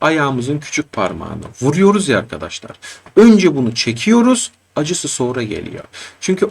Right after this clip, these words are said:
omurilik mesela bunu daha önce deneyimlediği için ayağını çek acıyor diyor ama acı bir tık sonra geliyor. Neden? Çapraz yapacaklar işte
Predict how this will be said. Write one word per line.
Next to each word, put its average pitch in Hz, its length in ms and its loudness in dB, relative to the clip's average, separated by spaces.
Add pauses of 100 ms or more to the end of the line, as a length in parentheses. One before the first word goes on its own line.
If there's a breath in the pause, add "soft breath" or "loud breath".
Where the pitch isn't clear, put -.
omurilik 220 500 4
mesela 170 500 2
bunu 151 240 -4
daha 151 240 4
önce 156 340 0
deneyimlediği 120 680 2
için - 220 -6 (100)
ayağını 202 400 6
çek - 200 -2 (120)
acıyor 180 400 2
diyor 202 220 4 (320)
ama 190 220 2
acı 190 280 0
bir 254 120 4
tık - 140 -4
sonra 165 280 0
geliyor. 156 500 0 (240)
Neden? 156 320 -2 (160)
Çapraz 123 520 -4
yapacaklar 92 520 -6
işte 101 380 -2